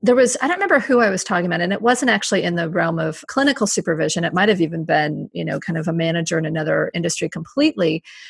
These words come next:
But this notion that we're, quote unquote, training our competition, if it's viewed that way, which it sounds like your second supervisor did,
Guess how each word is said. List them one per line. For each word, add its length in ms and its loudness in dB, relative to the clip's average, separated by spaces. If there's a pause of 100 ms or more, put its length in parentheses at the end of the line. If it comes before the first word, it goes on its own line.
(140)
But 280 0
this 240 2
notion 680 2
that 160 -2
we're, 420 0 (260)
quote 240 2
unquote, 480 0 (380)
training 480 0
our 100 0
competition, 800 0
if 240 -4
it's 200 -2
viewed 520 2
that 200 0
way, 160 4
which 180 -2
it 100 -6
sounds 260 -2
like 160 -2
your 80 -2
second 400 -4
supervisor 640 -4
did, 460 2